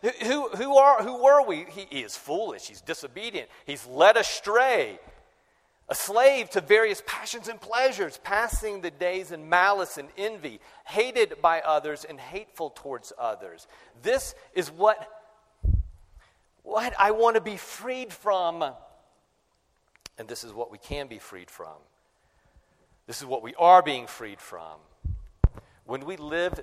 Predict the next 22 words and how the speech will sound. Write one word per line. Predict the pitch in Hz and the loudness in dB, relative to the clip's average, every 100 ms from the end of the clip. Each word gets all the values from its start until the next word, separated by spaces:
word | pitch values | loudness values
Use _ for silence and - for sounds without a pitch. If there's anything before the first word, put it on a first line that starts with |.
| - | -14
this | 101 - | -18 -16
way, | 92 82 80 78 - _ - _ _ _ 113 | -16 -16 -16 -20 -20 _ -20 _ _ _ -16
we're | 139 139 | -12 -10
not | 135 165 - 120 | -6 -6 -6 -8
living | 131 147 151 | -8 -8 -10
out | 113 120 - | -8 -8 -8
our | 117 107 117 135 - 104 | -6 -4 -4 -6 -14 -20
new | 104 110 | -14 -14
identity. | 117 156 143 90 80 - - - _ _ - - _ - | -12 -16 -18 -20 -20 -20 -20 -20 _ _ -20 -20 _ -20
So | - | -14
when | 139 139 | -10 -8
these | 415 - | -10 -8
things, | 262 254 190 | -4 -4 -2
when | 185 | -4
we | 208 | -2
start | - 220 | -2 -2
seeing | - 208 240 | -2 -4 -4
these | 196 - | -6 -6
things | 180 170 165 156 | -4 -4 -6 -6
in | 170 | -2
our | 160 | 0
life | 185 208 | 0 -2